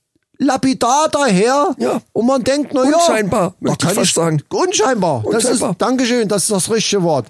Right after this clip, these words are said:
Speaker 2: Ja.
Speaker 1: Ich fange mal an. Hänschen Klein ging allein, darauf möchte ich nachher noch zurückkommen,
Speaker 2: Ja.
Speaker 1: ging allein in die weite Welt hinein.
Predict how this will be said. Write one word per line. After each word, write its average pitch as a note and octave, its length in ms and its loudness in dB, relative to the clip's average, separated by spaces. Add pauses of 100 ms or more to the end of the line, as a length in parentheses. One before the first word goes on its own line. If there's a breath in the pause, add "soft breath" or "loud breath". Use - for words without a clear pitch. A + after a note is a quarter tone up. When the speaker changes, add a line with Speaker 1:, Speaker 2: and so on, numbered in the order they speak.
Speaker 2:
Ja. A#3 100 -2 (140)
Speaker 1:
Ich C#4+ 160 0
fange A#3 180 0
mal F3 140 0
an. C3+ 160 -2 (840 soft breath)
Hänschen C#4+ 640 0
Klein A3+ 540 -2 (320 soft breath)
ging B3+ 400 -2 (120)
allein, D#3+ 680 0 (1300)
darauf F3 420 -2
möchte G3 280 -2
ich D#3+ 280 -6
nachher E3 340 -2
noch F#3+ 160 -2
zurückkommen, A#3+ 600 -2
Speaker 2:
Ja. D#3+ 80 0
Speaker 1:
ging G3+ 180 -2
allein A3+ 680 0 (420 soft breath)
in D4 200 -2
die B3 240 0
weite C#4 500 0
Welt G#3 360 2
hinein. C#3 680 0